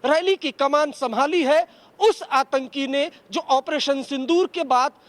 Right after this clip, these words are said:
सुर्खियों में आया था। दरअसल ऑपरेशन सिंदूर के बाद लश्कर हेडक्वार्टर में जब हमला हुआ था उसमें कई आतंकी मारे गए थे और उनको नमाजे जनाजा दे रहा था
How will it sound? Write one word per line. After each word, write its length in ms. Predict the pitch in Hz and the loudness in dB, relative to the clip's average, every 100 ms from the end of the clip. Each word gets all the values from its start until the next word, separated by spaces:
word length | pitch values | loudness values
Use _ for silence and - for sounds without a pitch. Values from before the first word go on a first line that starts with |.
| _ | _
सुर्खियों 520 | - 392 370 - 330 | -2 0 0 0 -2
में 120 | 269 240 | 0 0
आया 200 | 202 190 | 0 -2
था। 220 | - 214 170 - _ _ _ - | -2 -2 -2 -6 _ _ _ 0
दरअसल 440 | 349 330 269 190 - - 269 | 2 2 -4 -8 -12 -6 -2
ऑपरेशन 500 | 277 320 302 311 294 | 0 -2 -2 -4 -6
सिंदूर 440 | 302 294 320 381 | -6 -4 0 0
के 160 | - 330 | 0 -2
बाद 240 | 247 196 - _ _ | -2 -2 -6 _ _
लश्कर 360 | 247 302 - 381 | -2 -2 0 -2
हेडक्वार्टर 600 | 220 262 302 285 - 339 | -2 -4 -2 0 0 -2
में 160 | 294 190 - _ | -2 -8 -12 _
जब 180 | 185 233 - | -4 -4 -2
हमला 280 | 247 320 339 | -2 2 2
हुआ 220 | 302 302 | 2 -2
था 160 | 302 330 | 0 -2
उसमें 280 | 277 262 254 | -2 -8 -4
कई 160 | 277 262 | -2 0
आतंकी 460 | 208 226 214 - 190 | -2 -4 -10 -8 -4
मारे 280 | 214 269 | 0 0
गए 180 | 285 302 294 | 2 0 0
थे 140 | 285 311 - _ _ _ _ _ - | 0 0 -2 _ _ _ _ _ 0
और 200 | 311 247 - _ _ | 2 2 -6 _ _
उनको 400 | 320 359 381 359 370 254 | -2 -2 0 0 0 0
नमाजे 440 | 247 285 311 403 | 0 0 2 0
जनाजा 460 | 285 269 285 285 277 | 0 0 -2 -2 0
दे 160 | 262 | 0
रहा 160 | 262 254 | 0 -2
था 200 | 240 285 | 0 -2